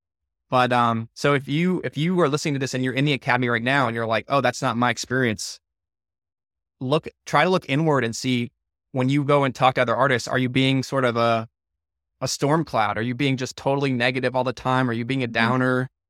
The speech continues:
Speaker 1: Are you just complaining? 'Cause it's like, if you're bringing that negative energy, not everyone is superhuman and can kinda, like, sit with you in that and, and look past that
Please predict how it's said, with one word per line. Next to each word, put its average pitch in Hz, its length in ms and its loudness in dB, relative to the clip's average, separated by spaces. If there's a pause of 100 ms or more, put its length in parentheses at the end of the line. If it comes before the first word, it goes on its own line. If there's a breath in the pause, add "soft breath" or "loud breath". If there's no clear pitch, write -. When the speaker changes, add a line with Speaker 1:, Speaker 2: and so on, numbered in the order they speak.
(140)
Speaker 1:
Are 117 80 -4
you 123 120 -2
just 120 180 -8
complaining? 127 640 0 (280)
'Cause 139 120 -2
it's 127 100 -2
like, 139 140 2
if 135 120 -4
you're 143 80 0
bringing 156 320 2
that 139 140 0
negative 135 280 2
energy, 127 480 -2 (340)
not 139 220 2
everyone 147 560 0 (380)
is 135 160 -2
superhuman 143 720 0
and 120 120 -4
can 120 120 -6
kinda, 127 220 0
like, 117 220 0
sit - 280 -4
with 135 140 -4
you 120 160 -2
in 123 160 4
that 117 240 0 (460)
and, 113 480 0 (220)
and 120 160 -2
look 127 180 0
past 123 400 0
that 117 260 2